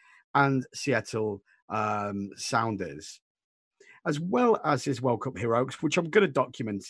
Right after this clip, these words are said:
in a moment, he ca-, uh, played for England just shy of fifty times on forty-nine occasions,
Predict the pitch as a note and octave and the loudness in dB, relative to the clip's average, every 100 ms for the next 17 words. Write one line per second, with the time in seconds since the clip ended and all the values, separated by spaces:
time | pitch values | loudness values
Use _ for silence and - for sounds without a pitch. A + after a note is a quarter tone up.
0 | - A2+ A#2 B2+ C3 - - _ - - | -8 -4 -2 0 0 -4 -16 _ -20 -12
1 | - D3+ D3+ - - - D#3+ D#3 D3+ D3 | -2 0 0 -2 -2 2 2 2 -2 -4
2 | E3+ E3 D#3 D3 - E3 D3+ C#3+ D3 - | 0 0 -2 -6 -4 0 2 2 2 0
3 | - - A#3 G#3 D#3+ A#2+ B2 C3 B2 C3+ | -8 2 4 6 6 6 2 -6 -4 0
4 | C3+ C3 C3 - C#3 - C3 - B2 B2 | 0 -2 -4 -2 -2 -2 -8 -4 0 0
5 | A#2+ B2 B2 B2 B2 G2+ A#2+ G#2+ | 0 -4 -8 -4 -4 -2 -6 -8